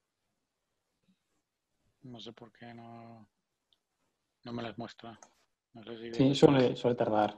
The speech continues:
Speaker 2: en cargar todas las imágenes, aunque
Speaker 1: Pues es
Speaker 2: sean
Speaker 1: que,
Speaker 2: pocas.
Speaker 1: bueno, es que yo creo que ya ha renunciado ya. Lástima.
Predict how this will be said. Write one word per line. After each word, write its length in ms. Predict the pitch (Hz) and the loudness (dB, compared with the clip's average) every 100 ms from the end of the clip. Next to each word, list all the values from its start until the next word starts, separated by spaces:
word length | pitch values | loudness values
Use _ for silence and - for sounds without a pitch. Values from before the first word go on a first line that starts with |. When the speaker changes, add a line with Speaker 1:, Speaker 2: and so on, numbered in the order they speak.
| - | -10
Speaker 2:
en 100 | 113 | -8
cargar 320 | 113 107 113 117 | -4 -4 -4 -4
todas 180 | 117 | -4
las 100 | 113 | -4
imágenes, 400 | - 113 - 120 | -6 -8 -6 -4
aunque 200 | 117 113 | -2 -2
Speaker 1:
Pues 80 | 113 | -2
es 60 | 120 | 0
Speaker 2:
sean 120 | 117 | 0
Speaker 1:
que, 80 | 113 | 0
Speaker 2:
pocas. 280 | 113 120 123 | -2 -2 -6
Speaker 1:
bueno, 140 | 117 | -8
es 100 | 113 | -6
que 140 | - | 2
yo 80 | 127 | 6
creo 140 | 127 131 | 8 10
que 60 | |
ya 60 | 131 | 8
ha 40 | |
renunciado 480 | 131 123 120 131 123 | 6 2 0 6 10
ya. 260 | 139 127 - _ _ _ _ _ _ _ _ _ _ _ _ _ _ _ _ _ _ _ | 8 8 -2 _ _ _ _ _ _ _ _ _ _ _ _ _ _ _ _ _ _ _
Lástima. 520 | - 127 - - 113 | -8 -4 -4 -6 -10